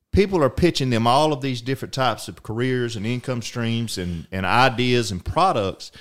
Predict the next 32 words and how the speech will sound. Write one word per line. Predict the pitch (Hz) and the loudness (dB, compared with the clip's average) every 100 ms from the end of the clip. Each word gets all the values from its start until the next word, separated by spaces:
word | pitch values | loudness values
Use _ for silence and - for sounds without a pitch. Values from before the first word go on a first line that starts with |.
| - - | -20 -16
But | - | -10
if | - | -6
you | 214 | 0
look | 226 - | 0 0
at | - | -2
each | 165 170 - - | -2 -2 -6 -6
individual | 135 147 131 120 139 117 101 92 | -2 -2 -2 -2 0 0 -4 -4
shark, | - - - 101 73 - - - _ _ _ 135 | 0 2 2 2 -2 -8 -20 -20 _ _ _ -6
you'll | 143 | -4
see | - 151 | -2 -4
people | 139 165 151 131 | -2 -2 -2 -2
that | 117 110 - _ - | 2 2 0 _ -2
all | 143 196 180 | 2 2 0
have | 135 165 147 117 110 _ _ 127 | 0 0 0 -4 -16 _ _ 2
a | 117 107 | 4 4
particular | - - - 190 151 113 | 0 -8 -2 -2 -2 -2
background | 123 147 123 120 117 107 101 - _ _ | 2 2 2 0 0 0 -4 -10 _ _
in | 117 110 110 | -4 -2 0
one | 156 196 180 | 0 0 -2
particular | - - 160 139 | -6 -4 -2 -4
thing | 123 143 123 | -2 0 0
that | 107 | -2
they | 92 | -2
got | 104 95 98 | -2 -4 -4
real | 101 143 180 | 0 4 4
good | 147 123 98 | 4 2 0
at, | 92 95 | 0 -4
they | 104 | -6
become | 101 - 107 92 | -6 -6 -4 -2
very | 104 160 175 | 2 2 2
professional | 156 - 127 107 - 90 | -2 -4 -2 -2 -6 -6
at, | 85 95 | -6 -6